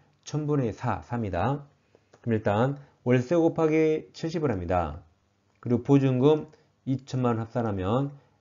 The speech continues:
삼천칠백오십만 원이 나와요. 근데 중개 보수율은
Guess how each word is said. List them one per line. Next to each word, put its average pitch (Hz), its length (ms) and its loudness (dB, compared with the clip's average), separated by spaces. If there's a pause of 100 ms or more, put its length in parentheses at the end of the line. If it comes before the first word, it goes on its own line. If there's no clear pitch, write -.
삼천칠백오십만 151 1300 -2
원이 98 80 -4
나와요. 95 600 -2 (600)
근데 143 520 4 (160)
중개 135 500 2
보수율은 135 720 0